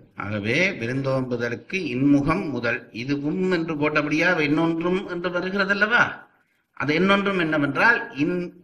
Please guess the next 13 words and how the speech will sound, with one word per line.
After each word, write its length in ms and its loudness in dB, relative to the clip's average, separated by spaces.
அஹ், 600 -2
இன்முகம், 840 0
அதுக்கு 300 -2
அடுத்ததாக 760 4
இன்சொல். 640 2
ஆகவேதான் 480 4
இதுவும் 520 2
என்றார். 760 0
இன்சொல்லும் 840 2
எதற்கு? 680 0
விருந்தோம்புவார்க்கு 1040 2
இன்சொல்லும் 680 -4
அவசியம். 560 -8